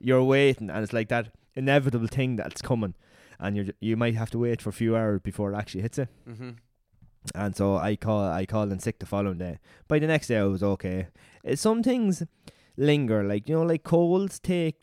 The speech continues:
Speaker 1: a few days or whatever. But when it's a bug like that, it's just a course that just has to run.
Speaker 2: Yeah,
Speaker 1: And as
Speaker 2: just get it
Speaker 1: soon
Speaker 2: done.
Speaker 1: as you get over that, you start feeling better.
Speaker 2: Yeah, you're
Speaker 1: But,
Speaker 2: good to
Speaker 1: like,
Speaker 2: go.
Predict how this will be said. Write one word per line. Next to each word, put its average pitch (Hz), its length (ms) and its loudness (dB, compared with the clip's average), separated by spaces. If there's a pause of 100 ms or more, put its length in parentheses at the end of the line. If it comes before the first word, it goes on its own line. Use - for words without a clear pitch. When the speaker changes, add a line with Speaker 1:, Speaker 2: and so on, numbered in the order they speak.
(140)
Speaker 1:
a - 40 -18
few 135 240 4
days 117 280 4
or 90 40 -2
whatever. 90 360 -4 (380)
But 120 120 4
when 120 180 2
it's 117 160 -2
a 110 40 2
bug 147 300 4
like 143 220 0
that, 117 340 -2 (100)
it's - 160 -4
just 135 140 0
a 104 60 -4
course 113 500 2
that 107 140 -2
just - 180 -6
has 110 160 -4
to 113 100 -6
run. 123 280 -2
Speaker 2:
Yeah, 101 200 -4 (100)
Speaker 1:
And 117 120 -4
as 107 60 0
Speaker 2:
just - 80 -4
get 135 60 6
it 135 40 8
Speaker 1:
soon 139 120 6
Speaker 2:
done. 127 100 2
Speaker 1:
as 117 220 -2
you 117 260 -2
get 120 200 6
over 120 280 8
that, 107 180 0
you 92 60 -4
start 107 260 -2
feeling 107 280 -2
better. 104 260 -2 (200)
Speaker 2:
Yeah, 98 140 -8
you're 92 100 -6
Speaker 1:
But, 127 100 4
Speaker 2:
good 113 60 0
to 117 60 4
Speaker 1:
like, 107 100 2
Speaker 2:
go. - 60 -12